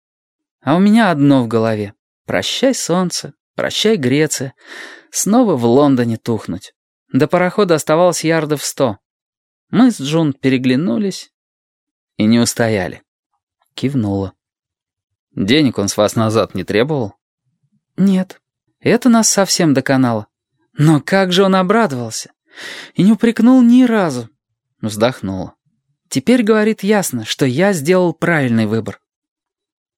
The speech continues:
Я всё ждал, что она упомянет о прошлом. Я-то наверняка знал. Кончис уже по крайней мере три лета подряд воплощает в жизнь давно задуманное,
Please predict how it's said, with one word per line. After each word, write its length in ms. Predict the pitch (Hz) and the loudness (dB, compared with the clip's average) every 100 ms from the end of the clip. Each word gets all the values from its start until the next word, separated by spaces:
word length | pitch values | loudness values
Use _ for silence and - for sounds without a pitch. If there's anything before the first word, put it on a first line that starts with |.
| _ _ | _ _
Я 280 | _ - 120 | _ -2 -2
всё 260 | 156 - 156 | -2 -2 -2
ждал, 320 | 143 156 156 | 0 0 0
что 220 | - 131 | 0 0
она 240 | 127 147 151 | 2 2 2
упомянет 520 | 131 135 139 139 127 | 0 2 2 2 0
о 80 | 135 | -4
прошлом. 500 | 139 123 - - - _ _ _ | -4 -4 -6 -14 -18 _ _ _
Я-то 420 | _ 92 90 104 135 | _ -4 0 0 2
наверняка 600 | 135 135 139 139 160 127 | 2 2 2 2 0 0
знал. 380 | 107 113 92 - - - - | 0 0 -2 -6 -20 -20 -4
Кончис 400 | 131 143 151 147 | 0 0 -2 -2
уже 180 | 135 147 | 0 0
по 140 | 139 | -2
крайней 340 | - 143 156 | 0 0 0
мере 300 | 151 156 151 | 2 2 0
три 260 | 139 143 147 | 0 0 0
лета 300 | 147 147 156 | 0 0 -2
подряд 420 | 147 143 147 127 | -2 -2 0 -2
воплощает 580 | 95 - 104 - 123 110 | -4 -2 -2 0 -2 -2
в 100 | 104 | -2
жизнь 440 | 107 110 110 127 | -2 0 2 2
давно 400 | 113 120 127 123 | 2 2 2 2
задуманное, 680 | 117 123 123 127 95 82 62 | 2 0 0 -2 -4 -8 -14